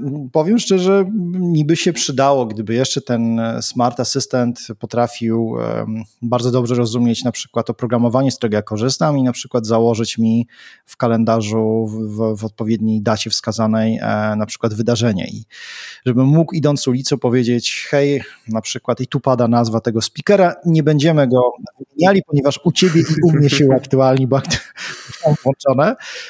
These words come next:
Speaker 1: więc hej,
Speaker 2: <laughs>
Speaker 1: mm, pada imię, na przykład wpisz mi do kalendarza, mm, wizytę u dentysty za dwa tygodnie o szesnastej. I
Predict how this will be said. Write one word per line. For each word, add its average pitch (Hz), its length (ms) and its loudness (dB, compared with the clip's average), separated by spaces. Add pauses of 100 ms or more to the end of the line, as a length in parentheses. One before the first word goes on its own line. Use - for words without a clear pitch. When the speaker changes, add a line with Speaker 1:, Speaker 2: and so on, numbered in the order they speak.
(140)
Speaker 1:
więc 139 200 2
hej, 165 400 4
Speaker 2:
<laughs> 139 140 -6
Speaker 1:
mm, 160 260 4
pada 131 240 2
imię, 180 440 4
na 147 120 0
przykład - 300 -2
wpisz - 280 -2
mi 147 60 0
do 131 100 2
kalendarza, 123 680 2 (240)
mm, 123 200 2
wizytę 123 360 2
u 123 80 2
dentysty 120 480 0
za 113 400 2
dwa 113 200 -2
tygodnie 113 420 0
o 107 40 2
szesnastej. - 560 -2 (480)
I 123 400 2